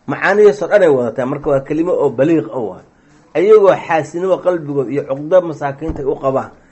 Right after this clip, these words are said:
iyo hoojin masaakiinta ay hoojiyaan oo afka aysan wax u saarin, iyagoo qalbigooda ay ka buuxdo, qaadirina iyagoo awoodo, macnaa say is leeyihiin, waxay leeyihiin, "Maanta inaa masaakiin afka aad qabataan,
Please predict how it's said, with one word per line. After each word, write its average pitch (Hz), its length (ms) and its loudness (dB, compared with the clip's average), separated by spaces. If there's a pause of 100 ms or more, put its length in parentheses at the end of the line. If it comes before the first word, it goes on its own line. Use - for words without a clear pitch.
(600)
iyo 190 240 2
hoojin 180 640 4
masaakiinta 185 640 -2
ay 170 120 0
hoojiyaan 165 500 0
oo 170 60 -6 (100)
afka - 200 -10
aysan 147 240 -4
wax 143 120 -8 (120)
u 185 40 -12
saarin, 113 420 0 (540)
iyagoo 208 520 6
qalbigooda 190 560 2
ay 165 140 0
ka 226 180 0
buuxdo, 117 520 -4 (640)
qaadirina 202 560 4
iyagoo 202 300 6
awoodo, 151 440 4
macnaa 139 300 -2
say 180 220 -4
is - 140 -8
leeyihiin, 156 340 0
waxay 123 180 -10
leeyihiin, 156 240 -4
"Maanta 175 320 -4
inaa 165 280 -6
masaakiin 143 720 -6
afka 202 280 -6
aad 151 160 0
qabataan, 147 500 0